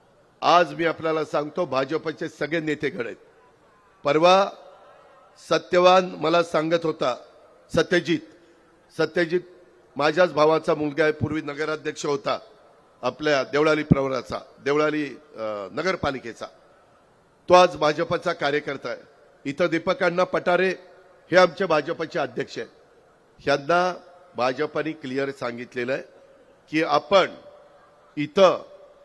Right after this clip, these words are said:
महायुतीचे उमेदवार या नात्याने कानडे, लहू, नाथा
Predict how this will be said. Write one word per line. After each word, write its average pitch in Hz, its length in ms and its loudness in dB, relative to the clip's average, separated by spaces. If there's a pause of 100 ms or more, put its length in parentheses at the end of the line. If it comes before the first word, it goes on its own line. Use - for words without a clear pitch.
(100)
महायुतीचे 185 800 2
उमेदवार 170 560 4 (600)
या 170 260 6
नात्याने 175 500 0
कानडे, 160 840 -2
लहू, 160 380 -2
नाथा 143 480 -4